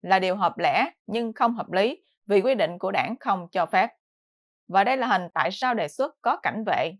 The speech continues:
cho Bộ Quốc phòng vào lúc này. Sự nổi giận lôi đình của ông Tô Lâm thời gian qua đã phá nát ngôi nhà của đảng về cơ cấu tổ chức. Hàng loạt nhân sự cấp cao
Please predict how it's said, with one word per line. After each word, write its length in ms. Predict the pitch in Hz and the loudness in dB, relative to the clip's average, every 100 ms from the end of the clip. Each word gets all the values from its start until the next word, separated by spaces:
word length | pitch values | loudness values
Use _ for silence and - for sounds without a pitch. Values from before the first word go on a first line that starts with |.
| - | -2
cho 140 | 240 | 0
Bộ 160 | 208 156 | 2 -2
Quốc 200 | 170 262 | -4 -4
phòng 300 | - 170 151 165 | 2 2 2 -2
vào 180 | 156 | 0
lúc 160 | 160 220 | -2 -4
này. 240 | 190 107 _ _ _ _ _ _ _ _ - | -4 -4 _ _ _ _ _ _ _ _ -18
Sự 260 | - 196 | -2 0
nổi 200 | 220 220 | 0 -2
giận 200 | 226 180 | -2 -2
lôi 180 | 208 254 | 0 0
đình 200 | 214 180 | 0 -2
của 100 | 185 | -2
ông 220 | 175 196 | 0 0
Tô 100 | 196 | -2
Lâm 240 | 196 196 190 | 0 0 0
thời 180 | 202 151 | -4 -4
gian 240 | 190 185 | -4 0
qua 320 | 190 180 175 _ - | 2 2 -2 _ -2
đã 160 | 190 | 0
phá 220 | 214 247 320 | 2 0 0
nát 320 | 254 254 - | 0 -2 -2
ngôi 180 | 240 233 | -4 -2
nhà 240 | 180 147 | -2 -2
của 160 | - 196 | -2 0
đảng 300 | 143 165 277 _ - | 0 0 -8 _ -4
về 220 | 175 165 | 2 2
cơ 180 | - 190 | 0 -2
cấu 260 | 185 196 262 | 2 0 0
tổ 140 | 143 170 | -2 0
chức. 180 | 220 262 _ _ _ _ - | -2 -4 _ _ _ _ -6
Hàng 180 | 196 | 0
loạt 220 | 190 180 233 | 4 4 2
nhân 140 | 262 | -4
sự 180 | - 135 | -4 -4
cấp 120 | 233 - | -4 -2
cao 360 | 196 190 175 | 2 2 0